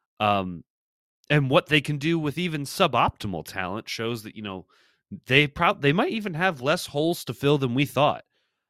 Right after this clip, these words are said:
I mean, Tracy Walker, safety, has had a very good year. Um, he is still playing as a starting level caliber safety, I, I think. Um, I think a lot of the pieces on offense are there. I think the Lions are realistically, like,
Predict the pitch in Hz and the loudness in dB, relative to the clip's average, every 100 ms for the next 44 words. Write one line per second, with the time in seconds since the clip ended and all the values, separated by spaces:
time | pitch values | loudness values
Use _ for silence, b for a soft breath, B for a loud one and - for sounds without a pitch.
0 | _ 107 113 113 101 - _ - 160 - | _ -6 -4 -6 -6 -10 _ 0 0 2
1 | 135 135 151 160 170 - _ - - 139 | 4 4 4 -2 -6 -10 _ -16 0 2
2 | 135 151 156 131 110 98 95 107 120 107 | 2 -2 -2 -2 -4 -6 -4 -2 -4 -2
3 | 120 107 104 113 139 - _ _ _ _ | -2 -2 -2 -2 -6 -12 _ _ _ _
4 | 90 90 90 80 104 131 135 - 131 - | -6 -6 -6 -10 -2 0 0 0 0 2
5 | 131 123 135 120 104 101 - 113 113 120 | 0 2 2 0 -2 -6 -6 -4 -2 -4
6 | 117 110 107 110 - _ _ - 113 113 | -6 -6 -6 -10 -12 _ _ 0 2 2
7 | 110 101 - 101 - 135 147 - 92 98 | 0 -6 -4 -4 -4 -8 -8 -10 -4 -2
8 | 107 - 98 110 - 110 139 - _ _ | -2 -8 -10 -10 -10 -12 -12 -18 _ _
9 | _ _ _ _ 95 98 95 87 85 _ | _ _ _ _ -4 0 0 -4 -10 _
10 | _ _ _ 120 123 156 131 113 123 170 | _ _ _ 0 2 2 2 4 2 2
11 | 127 107 135 139 135 120 113 92 127 - | -2 -6 -4 -4 -2 0 0 2 2 2
12 | 104 98 - - 104 101 98 95 92 - | -2 -4 -6 -6 -2 0 0 0 -4 -8
13 | _ _ _ _ _ 98 113 135 90 131 | _ _ _ _ _ -6 0 0 2 2
14 | 202 190 131 110 131 117 107 104 98 - | 2 -2 0 2 0 -2 -4 -2 -4 -6
15 | 147 135 147 143 110 85 | -8 -8 -6 -4 -4 -6